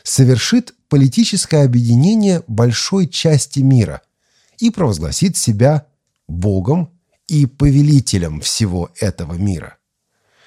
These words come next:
Когда мы говорим сегодня о единстве, надо очень чётко понимать, что это за единство, о котором идёт речь, и какими средствами,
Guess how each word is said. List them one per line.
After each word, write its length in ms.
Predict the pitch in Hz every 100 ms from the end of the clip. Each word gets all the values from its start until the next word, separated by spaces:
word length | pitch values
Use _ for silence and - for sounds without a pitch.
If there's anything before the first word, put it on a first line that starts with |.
| _ _
Когда 260 | - 76 98
мы 280 | 98 95 90
говорим 380 | 101 113 135
сегодня 400 | 123 - 127 123
о 40 | 127
единстве, 720 | 131 120 160 190 - 160 135 _ _ _ _ - -
надо 220 | 127 143
очень 220 | 143 139
чётко 360 | - 156 - 131
понимать, 560 | 135 143 143 143 110
что 380 | - - - 175
это 220 | 139 120
за 120 | 107
единство, 520 | 127 127 165 147 - 127
о 120 | 120
котором 340 | 123 131 131 131
идёт 200 | 131 143
речь, 320 | 185 170 - _ _ _ _ -
и 140 | 170
какими 540 | 139 127 - 170 147 - -
средствами, 960 | - 160 156 131 - 92 73 62 -